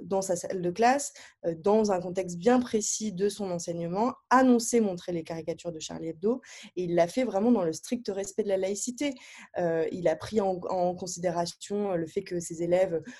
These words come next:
pouvaient être d'une certaine confession religieuse, euh, il les a ménagés, il les a prévenus, et cetera. Et il a souhaité ouvrir un débat, en fait, et non pas le, le fermer. Euh, et, euh, et, euh,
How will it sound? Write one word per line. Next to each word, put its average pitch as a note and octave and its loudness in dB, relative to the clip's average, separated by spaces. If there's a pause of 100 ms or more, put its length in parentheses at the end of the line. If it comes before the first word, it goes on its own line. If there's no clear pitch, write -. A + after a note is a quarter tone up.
(240)
pouvaient G#3+ 2
être G#3 0
d'une F3 -6
certaine F3 -2
confession F3 -6
religieuse, F3 2
euh, F3+ 6
il F3 -6
les F3 2
a E3 2
ménagés, D#3+ 0
il A#3+ 4
les F3+ -4
a D#3 0
prévenus, E3+ -4
et D3+ -6
cetera. D#3+ -4 (340)
Et F3+ 0
il F3 4
a E3+ 8
souhaité G3+ -2
ouvrir B3 6
un G3+ 0
débat, F3 -2
en D#3 -12
fait, - -14
et G3 0
non G3 0
pas A#3 6
le, F3+ 2
le E3 -6
fermer. F3 -2 (440)
Euh, E3 4
et, F#3+ 4
euh, D3+ 4
et, E3+ 2
euh, C#3+ -2